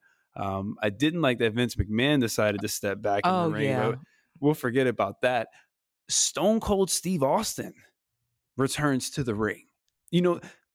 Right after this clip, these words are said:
Speaker 1: WrestleMania showed just the, I, I loved how you put that.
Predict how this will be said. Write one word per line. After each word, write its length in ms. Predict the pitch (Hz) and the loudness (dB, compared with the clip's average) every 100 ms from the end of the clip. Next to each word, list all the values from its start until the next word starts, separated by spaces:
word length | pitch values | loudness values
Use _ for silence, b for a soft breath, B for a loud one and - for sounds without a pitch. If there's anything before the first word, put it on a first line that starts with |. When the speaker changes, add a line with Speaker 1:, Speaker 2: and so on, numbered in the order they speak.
| _ _ _ _ _ _ - | _ _ _ _ _ _ -6
Speaker 1:
WrestleMania 1160 | - 175 185 - 214 160 139 143 131 110 95 101 b b b _ _ _ _ _ _ - | 0 2 2 4 4 4 4 6 4 4 0 -6 b b b _ _ _ _ _ _ -6
showed 840 | - - - 139 131 131 120 107 - 117 | 0 0 0 4 6 6 4 0 -4 -16
just 400 | 101 143 131 - | -6 -2 -2 -4
the, 300 | - 127 110 B B - | -6 -4 -4 B B -14
I, 320 | 101 139 151 | -8 -2 0
I 80 | 151 | 2
loved 280 | 147 156 151 | 2 2 2
how 80 | 143 | 0
you 180 | 117 110 | -2 -4
put 300 | - 107 - | -4 -6 -6
that. 220 | - | -14